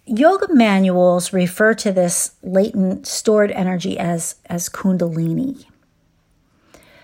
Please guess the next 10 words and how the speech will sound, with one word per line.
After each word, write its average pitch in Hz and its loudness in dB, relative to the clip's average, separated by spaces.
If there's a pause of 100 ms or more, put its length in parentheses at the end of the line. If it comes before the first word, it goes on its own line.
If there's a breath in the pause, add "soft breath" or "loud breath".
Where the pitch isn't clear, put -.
(340 soft breath)
uh, 185 2
which 202 0
is 208 2
symbolically 254 4
represented 208 4
as 185 0
a 165 -2
sleeping 214 2
serpent 208 0
coiled 196 4